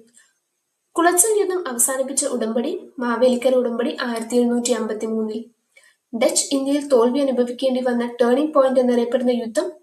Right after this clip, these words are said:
കുളച്ചൽ യുദ്ധം ആയിരത്തി എഴുന്നൂറ്റി നാൽപത്തിയൊന്ന്. ശാസ്ത്രീയമായ രീതിയിൽ തെങ്ങ് കൃഷിയും നെൽകൃഷിയും കേരളത്തിൽ തുടങ്ങിയത് ഡച്ചുകാർ.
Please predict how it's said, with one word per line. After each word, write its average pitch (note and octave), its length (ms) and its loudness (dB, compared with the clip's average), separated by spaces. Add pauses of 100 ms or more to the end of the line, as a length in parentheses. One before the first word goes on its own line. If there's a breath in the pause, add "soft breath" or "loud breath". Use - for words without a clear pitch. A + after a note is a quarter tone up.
കുളച്ചൽ A#3 400 2
യുദ്ധം A3 440 -2
ആയിരത്തി A#3+ 320 -4
എഴുന്നൂറ്റി A#3 320 0
നാൽപത്തിയൊന്ന്. A3 800 -2 (600 loud breath)
ശാസ്ത്രീയമായ G#4 840 4
രീതിയിൽ C#4+ 480 2
തെങ്ങ് C#4+ 300 2
കൃഷിയും C4+ 360 2
നെൽകൃഷിയും C4 560 0
കേരളത്തിൽ B3+ 460 0
തുടങ്ങിയത് B3+ 640 0
ഡച്ചുകാർ. G#3+ 500 0